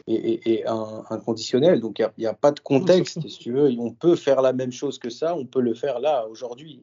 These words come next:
Speaker 1: Tu vois, dans, dans le Coran en tout cas, et la vision traditionnelle de l'islam, c'est de dire que le Coran a des enseignements qui sont des enseignements universels. Donc l'histoire du contexte, c'est vraiment quand ça les arrange,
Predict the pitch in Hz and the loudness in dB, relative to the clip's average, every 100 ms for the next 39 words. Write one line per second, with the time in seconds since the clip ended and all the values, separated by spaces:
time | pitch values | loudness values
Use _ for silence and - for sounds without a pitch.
0 | _ 117 113 - - 120 117 147 151 - | _ -14 -14 -10 -2 -2 2 2 2 -2
1 | _ - 196 139 - 139 170 120 113 107 | _ -8 -4 -4 -4 0 0 0 -4 -8
2 | 120 120 143 131 113 - 110 110 - 117 | -12 -6 -4 -4 -6 -6 -8 -6 -6 -6
3 | 113 110 104 160 190 165 _ _ _ _ | -6 -8 -6 -4 -4 -6 _ _ _ _
4 | - 120 113 165 - 120 117 107 117 151 | -4 -4 0 0 2 0 2 0 2 2
5 | - 113 113 110 110 113 117 165 - 135 | 2 0 0 -2 -4 -4 -2 -2 -2 -4
6 | 127 123 117 113 117 127 117 113 117 - | -2 -2 -4 -2 -2 0 0 2 0 0
7 | 127 110 107 101 110 - 127 123 127 113 | -2 -4 -18 -18 -6 2 2 0 -6 -2
8 | - 170 170 - 110 104 113 143 143 117 | 4 2 2 -8 -8 -4 -2 -2 -4 -4
9 | 120 113 107 110 135 202 | -4 -4 -4 -4 -2 -2